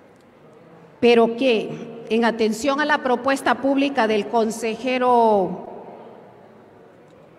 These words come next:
Flavio Nájera, si así lo tiene a bien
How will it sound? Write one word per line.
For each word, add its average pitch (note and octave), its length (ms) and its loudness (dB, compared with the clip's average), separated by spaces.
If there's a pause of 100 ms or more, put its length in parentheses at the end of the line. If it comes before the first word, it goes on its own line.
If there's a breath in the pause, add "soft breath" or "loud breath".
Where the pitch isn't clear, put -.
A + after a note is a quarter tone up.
(480)
Flavio A#3+ 360 4
Nájera, E4 520 2 (1700)
si - 300 -4
así G#3+ 380 0
lo D#4+ 180 4
tiene D4 320 2
a A#3 80 0
bien D4+ 300 0